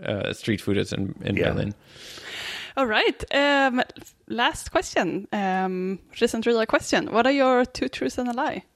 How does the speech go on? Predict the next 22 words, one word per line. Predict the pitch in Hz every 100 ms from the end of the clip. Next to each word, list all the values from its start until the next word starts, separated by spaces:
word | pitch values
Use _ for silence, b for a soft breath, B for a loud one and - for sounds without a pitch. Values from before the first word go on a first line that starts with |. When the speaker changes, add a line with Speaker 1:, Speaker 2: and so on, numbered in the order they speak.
| _ _ -
Speaker 3:
In | - 214
no | 277
particular | 285 320 302 277
Speaker 2:
Okay. | -
Speaker 3:
order, | 202 - - - -
and | 180 180 175
don't | 220 226 208
reveal | 208 202
Speaker 2:
Two | 202
Speaker 3:
them. | 151
Speaker 2:
truths | - 135 123
and | 123
a |
lie. | 104 90 - - - -
I, | 104 107 107 113
I, | 110
re-, | 110 110 -
I | 110
made | 107 107 117 139
sure | 135 131 123
to, | 131 107 101 -
to, | - 101 92 92